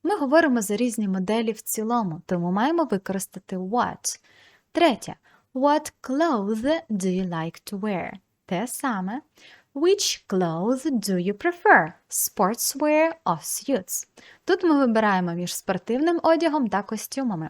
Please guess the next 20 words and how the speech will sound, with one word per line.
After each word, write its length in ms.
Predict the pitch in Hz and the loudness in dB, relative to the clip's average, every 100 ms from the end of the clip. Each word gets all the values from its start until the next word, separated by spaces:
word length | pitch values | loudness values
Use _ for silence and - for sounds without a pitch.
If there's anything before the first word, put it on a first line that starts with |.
| _ | _
тому 220 | 180 240 | -2 2
використовуємо 840 | 381 415 170 - 180 180 185 180 - | 2 2 -2 -2 -4 -2 -2 -4 -4
which. 560 | 208 196 - - - _ _ _ _ _ _ 208 | -2 -2 -2 -6 -8 _ _ _ _ _ _ 2
Бачимо 520 | 202 247 - 285 247 | 4 4 2 2 2
тут 240 | 233 220 | 0 0
нове 220 | 202 180 | 0 0
слово 560 | 175 - 226 285 339 349 _ _ _ _ | -2 0 0 4 2 0 _ _ _ _
prefer, 800 | 269 269 - - 330 254 135 180 _ _ _ | 2 2 0 4 6 6 4 -4 _ _ _
надавати 840 | 214 247 320 320 202 175 180 220 | 2 4 6 4 4 0 2 -4
перевагу. 680 | 220 - 170 165 175 160 175 - _ _ _ _ _ _ _ - | -2 -2 -2 0 -2 -2 -10 -16 _ _ _ _ _ _ _ 0
Ну, 180 | 247 453 - | 4 4 4
а 80 | |
тепер 400 | 269 240 277 359 403 | 2 2 4 4 2
спробуємо 720 | - - 240 262 277 262 254 | -8 -2 0 2 2 2 0
зробити 520 | 196 180 185 196 196 | -2 -2 -4 -4 -8
вправку. 680 | - - 202 185 - 160 - _ _ _ _ | -10 -4 -2 -2 -6 -12 -12 _ _ _ _
Choose 520 | - 320 320 370 370 370 _ | -4 -2 0 0 0 -4 _
which 540 | 254 247 320 - - _ | -4 -2 -2 -4 -10 _
or 160 | 208 202 _ - | -4 -4 _ -14
what. 480 | 185 185 - - | -2 -2 -2 -12